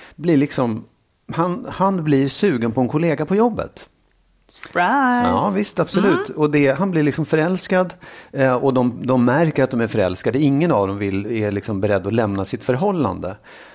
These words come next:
Speaker 1: Hur ska han gå vidare med det, tycker du?
Speaker 2: Ingen av dem, nej, men du,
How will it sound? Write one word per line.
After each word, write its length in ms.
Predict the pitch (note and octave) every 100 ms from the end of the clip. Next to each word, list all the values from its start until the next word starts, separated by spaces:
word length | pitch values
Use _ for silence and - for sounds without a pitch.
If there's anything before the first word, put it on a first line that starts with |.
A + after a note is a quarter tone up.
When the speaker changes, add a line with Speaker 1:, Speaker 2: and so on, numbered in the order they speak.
| - _ _ _ -
Speaker 1:
Hur 200 | - D3
ska 160 | -
han 140 | D3+ C#3+
gå 80 |
vidare 320 | D3 D3+ C#3+ D3
med 120 | D#3+
det, 160 | C4
tycker 280 | - F#2 F2
du? 140 | E2 - _ _ _ _ _ _ _ _ _ _ _ _ _ _ _ _ _ _ _ _ _ _ _ _ _ _ _ _
Speaker 2:
Ingen 460 | C4 C#4 D4+ G4 B3+
av 160 | A3+
dem, 200 | G#3 G3+ -
nej, 100 | A#3
men 160 | A#3+
du, 160 | A#3+